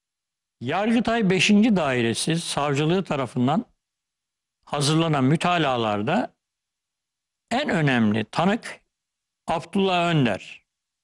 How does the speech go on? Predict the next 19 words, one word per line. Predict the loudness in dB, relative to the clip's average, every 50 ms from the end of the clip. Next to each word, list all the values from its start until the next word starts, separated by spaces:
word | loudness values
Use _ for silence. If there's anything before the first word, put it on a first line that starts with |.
| _ _ _ _ _ -8 -4
ve | -2 0 2
bunun | 2 2 2 2
ismini | 2 0 0 2 4 4 4 4 2
verdiği | 0 0 -2 -2 -2 0 2 2 2 2 0 -2 _ _ _ _ _ _ _ _ _ _ _ _ _ _ -4
fetö''cülerin | -4 -2 -2 -2 -2 0 0 0 2 2 2
hepsi | 2 2 0 0 0 0 2
baylok | 2 2 0 0 -2 -2
kullanıcısı | -2 -2 0 0 2 2 0 0 0 -2 -2 -2
çıktı. | -2 -4 -6 _ -8 -8 -8 -8 -10 _ _ _ _ _ _ _ _ _ _ _ _ _ _ -6
Yani | -4 -2 -2 -2
fetö' | -4 -4 -4 -2 -2 0 0 2
ile | 2 0 0 -2 -6 -8 -16 _ _ _ _ _ 0
irtibatı | 0 0 0 0 -2 -2 -2 -2 -2 -2 -2 -2
var | 0 0 0 0
mı? | 2 0 0 -2 -4 _ _ _ _ _ _ _ _ _ _ _ _ _ _ -4 0
Demin | 2 4 4 4 4
dedim | 4 4 4 2 2
ki | 2 2 2 2 0 -2 -6 _ _ _ _ _ _ _ _ _ _ -2
neden | -2 0 2 2 0 2 0 0 -2 -4